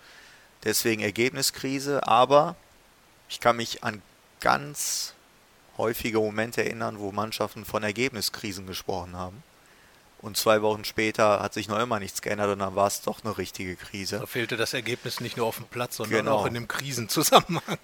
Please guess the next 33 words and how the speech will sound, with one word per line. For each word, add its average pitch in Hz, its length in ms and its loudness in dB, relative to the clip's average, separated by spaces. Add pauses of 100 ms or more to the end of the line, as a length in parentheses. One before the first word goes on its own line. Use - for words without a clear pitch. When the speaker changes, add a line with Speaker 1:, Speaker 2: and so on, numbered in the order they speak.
Speaker 1:
Erst 113 240 8
hat 120 140 8
man 110 200 2
kein 107 220 0
Glück 113 280 0
und 117 100 0
dann 113 120 0
kommt 110 160 -2
auch 110 80 2
noch 104 200 0
Pech - 260 0
dazu 131 320 4
und 117 100 -4
das 107 160 2
Pech - 300 0
wäre 110 140 4
dann 107 140 2
in 98 180 -8
dem 101 420 -4
Falle, 104 400 2
dass - 640 -2
man 95 180 -8
keine 104 240 0
gute 101 260 -4
Leistung 104 440 4
zeigt. 95 340 -4 (760)
Ähm, 104 400 -2
deswegen, 117 360 2
das 120 160 2
kann 127 180 4
eine 135 160 -2
sehr 123 160 8
problematische 117 1200 4